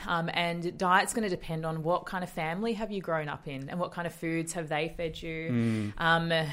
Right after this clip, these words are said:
Speaker 1: are you a fussy eater? Do you not eat vegetables? Have you always been like that?
Speaker 2: Well, I always, I,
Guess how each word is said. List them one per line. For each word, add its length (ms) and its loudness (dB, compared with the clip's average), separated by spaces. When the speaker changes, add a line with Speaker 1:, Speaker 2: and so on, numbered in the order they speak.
Speaker 1:
are 160 4
you 140 2
a 60 2
fussy 480 -2
eater? 580 6
Do 80 -4
you 100 0
not 240 0
eat 180 -4
vegetables? 600 -4
Have 140 -4
you 80 -4
always 400 0
been 200 -2
like 260 -6
that? 440 -2
Speaker 2:
Well, 100 8
I 60 12
always, 240 8
I, 120 -2